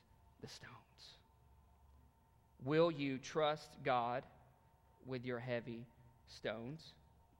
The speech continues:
Because heavy stones in life, as life gets, it's one of the things that tries to discourage us from blooming. Man, right here where I'm at. Right here where I'm at.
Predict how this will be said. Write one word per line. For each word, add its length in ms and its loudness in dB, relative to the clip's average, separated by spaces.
Because 280 0
heavy 280 2
stones 640 0
in 160 -2
life, 300 -2
as 120 -8
life 340 -2
gets, 320 -6
it's 140 -6
one 180 -2
of 80 -4
the 80 -4
things 360 -6
that 80 -6
tries 260 0
to 80 -8
discourage 560 -4
us 300 -8
from 160 -4
blooming. 420 -8
Man, 200 -8
right 220 -8
here 220 -8
where 160 -8
I'm 240 -10
at. 1300 -20
Right 220 -4
here 360 -8
where 280 -8
I'm 160 -12
at. 380 -18